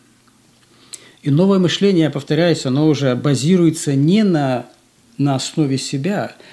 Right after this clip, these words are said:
а ты уже смотришь на вещи, у тебя уже совершенно другой перспектив. Ты смотришь на вещи с точки, с позиции тела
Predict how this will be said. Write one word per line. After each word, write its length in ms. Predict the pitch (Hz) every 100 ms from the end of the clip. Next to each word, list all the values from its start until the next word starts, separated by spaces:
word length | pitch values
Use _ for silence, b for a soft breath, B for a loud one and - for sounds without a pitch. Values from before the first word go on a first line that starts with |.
| B B
а 120 | 131
ты 140 | - 196
уже 220 | 196 156
смотришь 760 | - - 170 180 160 143 -
на 120 | 131
вещи, 640 | 127 165 226 - - - -
у 60 | 135
тебя 280 | 135 139 143
уже 160 | 143
совершенно 440 | 135 131 - 175 165
другой 280 | 151 147
перспектив. 640 | 143 135 - 127 120 - -
Ты 160 | -
смотришь 500 | 147 - 143 135 -
на 60 | 135
вещи 360 | 127 190 - 135
с 200 | - -
точки, 340 | 160 165 -
с 120 | - -
позиции 600 | 143 123 165 160 160 151
тела 560 | 143 - 156 113 80